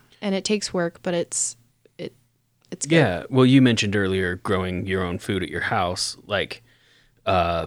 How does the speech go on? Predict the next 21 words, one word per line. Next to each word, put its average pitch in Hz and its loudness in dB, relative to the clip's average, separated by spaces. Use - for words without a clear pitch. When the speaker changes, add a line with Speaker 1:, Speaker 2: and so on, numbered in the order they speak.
Speaker 2:
Aubrey 101 4
and 95 2
I 92 2
just 87 -6
made 92 0
a 87 -2
little 110 0
tiny 117 2
garden, 90 -2
nothing 92 -6
compared 92 -6
to 90 -6
what 87 -4
you 101 -4
guys 85 -4
have, 87 -6
and 85 -8
we 87 -4
have 80 -6
more, 92 -4
uh, 87 -4